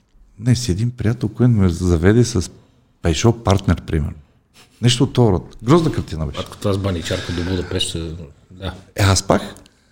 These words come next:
Speaker 2: Е, да.
Speaker 1: Да, аз пах, нали, той си караше. Ма ние бехме повече хора, защото имаше и назад. И примерно, нали, сме оставили колата, гледахме формулата, тръгваме да се прибираме и гледат,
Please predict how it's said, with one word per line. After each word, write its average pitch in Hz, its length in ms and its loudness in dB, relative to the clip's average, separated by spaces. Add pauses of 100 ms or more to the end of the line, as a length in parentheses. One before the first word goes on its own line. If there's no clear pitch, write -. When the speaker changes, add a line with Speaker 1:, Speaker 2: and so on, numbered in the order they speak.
(380)
Speaker 2:
Е, 139 80 2
да. 139 140 4 (320)
Speaker 1:
Да, 110 160 0
аз 85 260 2
пах, - 360 0
нали, 151 200 2
той 165 200 4
си - 160 -2
караше. 127 360 2
Ма 143 120 6
ние 151 140 8
бехме 143 300 2
повече 143 260 4
хора, 127 160 4
защото 123 300 2
имаше 117 300 6
и 98 360 6
назад. 95 380 2 (520)
И - 80 4
примерно, 147 760 4 (120)
нали, 151 200 2
сме 143 160 2
оставили 127 380 4
колата, 160 600 4 (640)
гледахме 113 440 4
формулата, 160 480 2
тръгваме 135 340 4
да 92 80 2
се - 160 -2
прибираме 151 580 4
и 165 60 2 (380)
гледат, 196 300 6